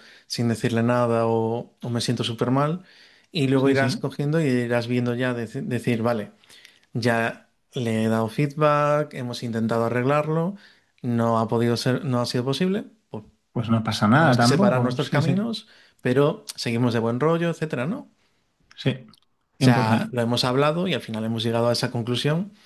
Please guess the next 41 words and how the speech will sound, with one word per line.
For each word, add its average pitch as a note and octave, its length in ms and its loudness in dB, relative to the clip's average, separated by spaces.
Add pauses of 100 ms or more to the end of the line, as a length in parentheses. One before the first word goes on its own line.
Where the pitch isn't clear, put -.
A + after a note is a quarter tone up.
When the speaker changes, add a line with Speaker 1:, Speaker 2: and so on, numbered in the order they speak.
(460)
Speaker 1:
Claro, A#2+ 200 0
puede B2 160 2
ser B2+ 140 0
que B2+ 100 2
tengas B2 260 0
que B2 180 0
decir A#2+ 340 -2
tú, B2+ 200 0
"Vale, A#2+ 340 -4 (500)
te A#2 100 -6
tengo A#2+ 200 2
que A2+ 80 0
echar A#2 260 0
porque A2 360 -4 (260)
no A#2+ 140 0
encaja A#2 320 0
con A#2 120 2
el A#2+ 100 2
equipo", C#3 420 0
o, C#3+ 480 0 (480)
eh, A2+ 340 0
Speaker 2:
O G#2+ 60 6
que A2+ 120 4
la A2 100 4
Speaker 1:
imagínate, A2 380 6
si A2+ 80 4
es A#2 100 6
un B2+ 80 6
Speaker 2:
persona, - 0 -
Speaker 1:
problema C3 320 4
Speaker 2:
claro. - 20 4
Speaker 1:
de B2+ 80 2
comunicación B2+ 680 2
o A#2 80 -2
de A#2 80 0
buen A#2 140 -2
rollo, B2+ 180 0
lo B2+ 80 0
que B2+ 100 -4
sea, C#3+ 340 -2 (340)
pues - 420 -6